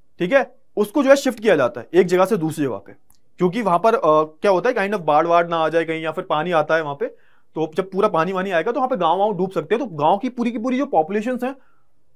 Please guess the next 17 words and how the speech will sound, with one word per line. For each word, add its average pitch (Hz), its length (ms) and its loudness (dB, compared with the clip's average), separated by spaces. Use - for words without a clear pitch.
उसको, 214 200 -2
उनको 233 220 0
शिफ्ट 254 240 -2
किया 220 140 4
जाता 170 180 2
है, 196 40 0
एक 160 380 -12
मास 214 280 4
माइग्रेशन 196 400 0
होता 175 160 -2
है 196 60 0
एक 180 60 -4
जगह 160 160 -2
से 160 100 -10
दूसरी 151 240 -8
जगह 123 120 -4
पे। 104 160 -16